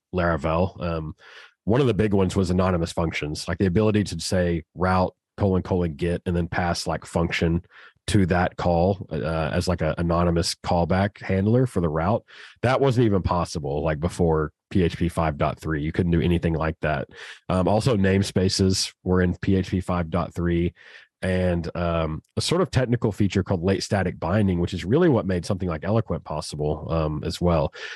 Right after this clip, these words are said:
So it was like those features landed, and no framework,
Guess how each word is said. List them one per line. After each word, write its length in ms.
So 160
it 40
was 120
like 200
those 240
features 400
landed, 560
and 180
no 180
framework, 600